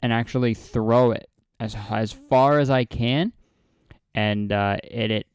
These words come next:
and it doesn't break. So, to A-, hey, iPhone users, can you roll your <laughs> phone into a ball? Hey? Can ya? Can you do that?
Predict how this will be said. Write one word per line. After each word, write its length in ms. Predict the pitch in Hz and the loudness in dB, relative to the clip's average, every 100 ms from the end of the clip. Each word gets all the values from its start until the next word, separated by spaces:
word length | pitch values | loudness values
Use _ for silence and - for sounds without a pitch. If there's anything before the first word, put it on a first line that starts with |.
| - | -8
and 140 | 113 | -6
it 140 | 107 - | -4 -4
doesn't 360 | 107 107 101 | -4 -4 -6
break. 480 | 104 92 67 - - - - - | -6 -6 -8 -14 -20 -20 -20 -20
So, 720 | - - 107 104 101 98 113 - _ _ _ _ _ _ _ _ _ _ _ | -14 -6 -4 -2 -4 -6 -10 -16 _ _ _ _ _ _ _ _ _ _ _
to 80 | - | -12
A-, 380 | - 131 131 127 | -2 2 2 0
hey, 240 | 123 135 | 0 2
iPhone 560 | 131 135 143 143 127 120 | 4 4 2 2 2 2
users, 580 | 113 107 104 95 - - | 0 0 0 -2 -6 -6
can 180 | 120 120 | -4 0
you 180 | 127 139 | 2 2
roll 240 | 143 147 | 4 4
your 140 | 151 | 2
<laughs> 0 | |
phone 480 | 143 - 131 165 175 | 0 -2 2 4 6
into 200 | 180 170 | 6 4
a 60 | 151 | 2
ball? 640 | 110 127 135 147 165 180 _ _ _ _ _ _ _ _ - | 0 0 2 2 2 -2 _ _ _ _ _ _ _ _ -2
Hey? 480 | 143 160 175 202 - _ _ _ _ _ _ _ _ - | 2 4 2 0 -6 _ _ _ _ _ _ _ _ -4
Can 300 | 160 180 196 | 0 2 0
ya? 260 | 208 208 - _ _ _ _ _ _ _ _ _ _ _ - | 0 0 -2 _ _ _ _ _ _ _ _ _ _ _ -4
Can 200 | 165 170 | -2 0
you 60 | 170 | 0
do 240 | 180 190 | -2 -2
that? 320 | 196 196 - | -6 -8 -12